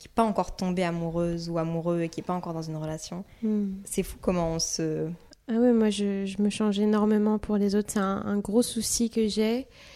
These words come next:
Speaker 2: et que j'essaye de, de déconstruire. En tout cas, euh, je pense que c'est aussi un truc de d'abord tomber amoureux de soi, euh,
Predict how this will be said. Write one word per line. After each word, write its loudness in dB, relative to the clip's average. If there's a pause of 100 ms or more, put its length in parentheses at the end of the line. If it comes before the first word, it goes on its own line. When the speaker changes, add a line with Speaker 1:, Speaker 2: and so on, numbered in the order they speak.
(200)
Speaker 2:
et 2
que 2
j'essaye 6
de, 6
de 2
déconstruire. 2
En 2
tout -6
cas, -2
euh, -6 (500)
je -8
pense 6
que 2
c'est 2
aussi 2
un 2
truc -2
de 2
d'abord 6
tomber 4
amoureux 2
de -10
soi, -2 (840)
euh, 0